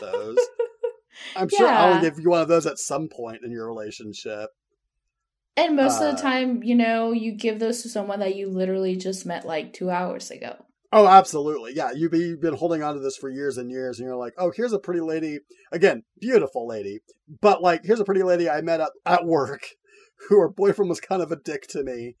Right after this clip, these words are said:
Speaker 1: so I gave her the key to my house, and this seems like the appropriate time to give this thing away." Uh, so yeah, like, it's, it's a, it's a little sweaty, but I,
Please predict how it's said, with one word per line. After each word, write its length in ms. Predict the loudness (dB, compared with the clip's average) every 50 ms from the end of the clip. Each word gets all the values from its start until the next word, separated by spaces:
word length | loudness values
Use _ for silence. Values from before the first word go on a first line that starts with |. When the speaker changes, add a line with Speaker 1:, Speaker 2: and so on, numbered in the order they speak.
| _ _ _ _ _
Speaker 1:
so 100 | -6 -4
I 60 | 0
gave 180 | 2 2 2
her 100 | 4 2
the 60 | 0 0
key 140 | 0 -2
to 80 | -2 -2
my 140 | -2 -4 -4
house, 320 | -4 -4 -2 -2 -4 -6 -8 -8
and 180 | -8 -8 -4 -2
this 200 | -2 -2 -2 0
seems 260 | 0 0 0 0 -2
like 120 | -8 -8 -6
the 120 | -4 -6
appropriate 440 | -4 -4 -4 -6 -6 -6 -6 -8 -8
time 180 | -8 -8 -8 -8
to 80 | -8
give 200 | -8 -10 -10 -10
this 180 | -12 -14 -12 -10
thing 180 | -10 -10 -8
away." 380 | -8 -8 -8 -10 -12 -14 -18 -18 -20 _ _ _ _ _ _ _ _ -20 -20 _ _ _ _ _ _ -6
Uh, 540 | -4 -2 -2 0 -2 -2 -2 -4 -6 -8 -10 _ _ _ -8
so 120 | -2 2 4
yeah, 320 | 4 4 4 4 2 2
like, 220 | 2 2 2 2
it's, 180 | 0 -4 -6 -4 -2
it's 120 | 0 2 4
a, 100 | 4 2 2 0 -6 -12 _ -6
it's 120 | -2 0
a 80 | 2 2
little 320 | 4 6 6 6 6 6
sweaty, 480 | 2 0 -4 -2 -2 0 0 0 0 0
but 260 | 0 -2 -2 -4 -4 -4
I, 160 | -2 -2 -2